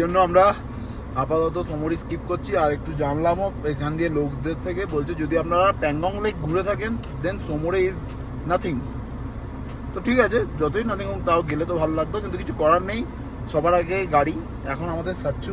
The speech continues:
কি ওখানে যেখানে আমরা টায়ার দোকান পাবো, আগে একটা আমাদের টায়ার কিনতে হবে, নয়তো মাথায় টেনশন থেকে যাবে। এই টায়ারটা এবার যেটা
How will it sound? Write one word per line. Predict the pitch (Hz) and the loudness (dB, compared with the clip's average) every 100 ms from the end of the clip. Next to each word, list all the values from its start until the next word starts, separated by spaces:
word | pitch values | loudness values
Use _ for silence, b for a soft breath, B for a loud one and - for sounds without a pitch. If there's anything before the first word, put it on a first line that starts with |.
| 175 | -4
কি | 175 | -2
ওখানে | 151 160 170 147 | -2 -2 -2 -2
যেখানে | 151 170 175 | -2 0 2
আমরা | 165 175 175 170 - - | 4 6 6 2 -4 0
টায়ার | 147 160 156 | 4 4 4
দোকান | 151 160 | 0 2
পাবো, | 180 160 | 4 6
আগে | 147 156 | 4 -2
একটা | 165 | -4
আমাদের | 160 170 - - | -4 -4 -4 -2
টায়ার | 139 151 147 | 2 2 2
কিনতে | 147 135 123 | -2 -2 -2
হবে, | 123 131 | -2 -2
নয়তো | 139 156 | -2 -2
মাথায় | 139 151 151 | -2 -2 -2
টেনশন | 151 170 170 | -2 -2 -4
থেকে | 170 | -2
যাবে। | 180 190 | -2 0
এই | 147 | -2
টায়ারটা | 175 165 - 170 156 | 0 -2 0 0 2
এবার | 170 175 | 2 0
যেটা | 196 | -2